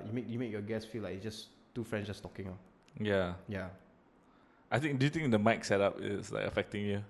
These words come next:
Speaker 1: No, it was, it was from the start, lah. I didn't, I, like, I don't know why today was not just the, the, the, the, the mood, uh.
Speaker 2: Really, yeah?
Speaker 1: Like, I'm, I'm just, I'm, I'm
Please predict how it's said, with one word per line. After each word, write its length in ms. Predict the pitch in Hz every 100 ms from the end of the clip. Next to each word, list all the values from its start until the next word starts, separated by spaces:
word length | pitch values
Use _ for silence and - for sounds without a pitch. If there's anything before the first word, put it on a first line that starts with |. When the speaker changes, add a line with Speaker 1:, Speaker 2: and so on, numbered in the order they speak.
| - _ _ _ _ _ - - -
Speaker 1:
No, 180 | 113 107
it 100 | 104
was, 240 | 107 107 -
it 100 | 110
was 140 | 107
from 160 | - 104
the 60 | 98
start, 200 | - 90
lah. 60 |
I 80 | 92
didn't, 220 | 101 113 -
I, 100 | 104
like, 260 | 101 104 -
I 40 |
don't 120 | 101
know 80 | 117
why 400 | 110 107 101 98 107 - -
today 240 | 120 113
was 180 | 104 101
not 240 | 107 101 101
just 220 | 101 95
the, 80 | 101 92
the, 60 | 92 87
the, 100 | 92 - -
the, 320 | - - 92
the 20 | 92 -
mood, 260 | 101 104 -
uh. 100 | - - - -
Speaker 2:
Really, 280 | 110 113 107
yeah? 140 | 95 90
Speaker 1:
Like, 100 | 131
I'm, 160 | 151
I'm 160 | 160 196
just, 260 | 226 233 -
I'm, 120 | 147
I'm 180 | 156 185